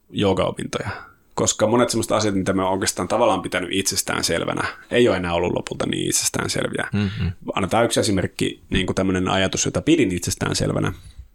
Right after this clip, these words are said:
Speaker 1: suorastaan niinku matemaattisen kauneena to-, totuutena, on se, että ihminen on tämmönen evoluution onnenpotku.
Speaker 2: Mm-hmm.
Speaker 1: Ö, siinä kaikki. Et jos on jotain merkitystä elämässä, niin sun pitää tehdä se itse.
Speaker 2: Mm.
Speaker 1: Ja tietenkin joogaopintoja, kuten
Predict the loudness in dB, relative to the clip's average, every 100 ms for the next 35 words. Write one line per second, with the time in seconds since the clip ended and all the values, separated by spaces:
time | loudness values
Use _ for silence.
0 | _ _ _ -14 -6 0 2 2 2 2
1 | 2 2 2 0 0 0 0 0 0 0
2 | 0 -2 -4 -2 -4 -4 -6 -6 -4 -2
3 | -4 -2 -2 -2 -2 -2 -2 -2 -2 0
4 | 0 0 0 0 -2 -4 -6 -4 -4 -2
5 | -4 -4 -8 -8 -16 -18 -18 -10 -4 -2
6 | 0 0 0 0 2 2 0 0 0 -2
7 | -4 -4 -6 -14 -18 -6 -4 0 0 2
8 | 2 2 2 2 0 -2 -2 -2 0 0
9 | 0 0 0 0 -2 -4 -4 -2 0 -2
10 | -4 -6 -12 _ -6 -2 0 0 -4 -8
11 | -4 -4 -2 0 0 -2 -2 0 -2 -2
12 | -2 -2 -4 -6